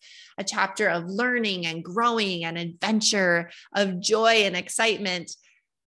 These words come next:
It's still interesting to close that chapter down in anticipation for what the next chapter might be. And for others of us, we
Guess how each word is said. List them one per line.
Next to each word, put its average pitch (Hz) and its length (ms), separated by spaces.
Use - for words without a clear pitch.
It's 311 220
still 381 220
interesting 233 800
to 262 100
close 226 300
that - 180
chapter 208 360
down 190 480
in 220 120
anticipation 208 840
for 202 140
what - 200
the 190 60
next - 300
chapter 165 320
might 160 240
be. - 260
And 240 280
for 233 400
others 403 320
of 190 120
us, 165 380
we 440 340